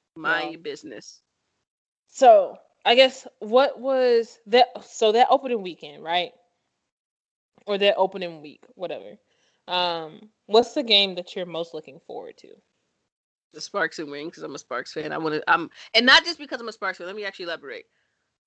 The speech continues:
Speaker 1: I wanna see how L A is going to play with losing what they lost.
Speaker 2: Mm-hmm. Okay.
Speaker 1: Yes, we still have neca. Yes,
Speaker 2: Mm-hmm.
Speaker 1: we s-,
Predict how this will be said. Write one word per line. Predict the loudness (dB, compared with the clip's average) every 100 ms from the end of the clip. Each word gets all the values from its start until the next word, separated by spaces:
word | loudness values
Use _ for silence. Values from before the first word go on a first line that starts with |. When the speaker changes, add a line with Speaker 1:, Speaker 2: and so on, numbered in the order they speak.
| _ _ 2
Speaker 1:
I | 2
wanna | 2 -2 -8
see | -8 -8
how | 0 0
L | 0 -2
A |
is | -4
going | -4 -4
to | -6
play | -10 -4 -2 -4
with | -10
losing | -14 -14 -10 -8
what | -6 -6
they | -8
lost. | -8 -10 -12 -16 _ _ _ _ _ _ -16
Speaker 2:
Mm-hmm. | -10 -10 -12 _ _ _ -14
Okay. | -4 -2 -2 -4 -8
Speaker 1:
Yes, | -8 -10 -14 _
we | -14
still | -12 -8 -6 -6
have | -4 -2 -2 -4 -8 -18 _ _ _ -12
neca. | -12 -10 -14 -14 _ _
Yes, | 2 2 2 -4
Speaker 2:
Mm-hmm. | -12
Speaker 1:
we |
s-, | -14